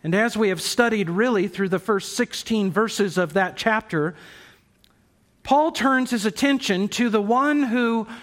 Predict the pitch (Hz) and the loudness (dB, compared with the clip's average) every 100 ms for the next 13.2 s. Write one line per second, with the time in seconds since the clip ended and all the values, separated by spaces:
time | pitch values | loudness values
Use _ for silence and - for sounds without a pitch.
0 | - 185 277 277 240 196 226 208 175 - | -6 0 2 4 2 2 2 0 0 0
1 | 254 294 294 302 277 233 202 - 247 247 | 2 2 2 2 0 0 -2 0 2 2
2 | 220 220 233 240 - 185 175 - 190 170 | 2 2 0 -2 -2 -2 -2 0 0 0
3 | - 214 220 208 202 185 160 123 - - | -2 0 0 0 0 0 0 -4 -10 -16
4 | - - - _ _ _ _ _ _ _ | -14 -16 -16 _ _ _ _ _ _ _
5 | _ _ _ _ - - 165 220 220 190 | _ _ _ _ -10 -8 -2 0 0 -2
6 | - 254 226 196 175 190 202 185 160 143 | -2 0 0 0 -2 0 2 2 -2 -4
7 | - 180 185 180 185 175 - 190 139 107 | -4 -2 -2 -2 -2 -4 -4 -2 -2 -6
8 | - - - - _ _ _ _ _ _ | -14 -18 -18 -20 _ _ _ _ _ _
9 | _ _ 160 156 160 - 220 208 190 180 | _ _ -8 -4 -4 -2 0 0 0 0
10 | 185 208 190 185 143 - - - - - | 2 0 -2 -4 -4 -6 -12 -14 -18 -20
11 | - - _ - 196 180 185 196 202 196 | -20 -20 _ -4 -2 0 0 0 0 0
12 | 165 147 190 190 165 170 190 208 202 196 | -2 -2 -2 -2 -2 0 2 0 0 -2
13 | 151 143 | -2 -6